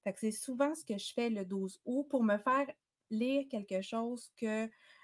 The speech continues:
euh, j'aurais pas lu autrement ou que je, j'aurais pas demandé autrement. Donc, c'est un peu pour, euh, moi, c'est un peu ma façon de faire au douze août. Je vois ça comme une découverte, en fait. Tu sais, m-, fais-moi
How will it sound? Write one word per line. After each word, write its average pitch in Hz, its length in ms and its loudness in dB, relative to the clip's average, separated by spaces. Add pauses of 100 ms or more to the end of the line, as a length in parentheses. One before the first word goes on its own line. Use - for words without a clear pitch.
(180)
euh, 180 480 -4 (280)
j'aurais 202 280 0
pas 214 160 2
lu 220 280 2
autrement 196 760 -2 (100)
ou 214 260 0
que 185 180 0
je, 180 160 -2
j'aurais 180 240 -2
pas 180 100 0
demandé 185 720 0
autrement. 190 480 -6 (560)
Donc, 180 160 -6
c'est 208 120 -4
un 202 100 0
peu 302 180 -2
pour, 214 400 2
euh, 175 160 4 (120)
moi, 247 140 4
c'est 254 120 0
un 196 100 4
peu 262 120 6
ma 214 220 6
façon 214 400 0
de 196 140 8
faire 220 240 2
au 202 120 0
douze 190 400 0 (120)
août. 254 180 2
Je 247 80 0
vois 202 180 8
ça 233 120 -2
comme 196 280 2
une 196 180 -2 (100)
découverte, 190 720 -8 (680)
en 190 120 -6
fait. - 140 -16 (100)
Tu - 40 -10
sais, 226 60 -4
m-, 214 180 0 (1200)
fais-moi 311 360 8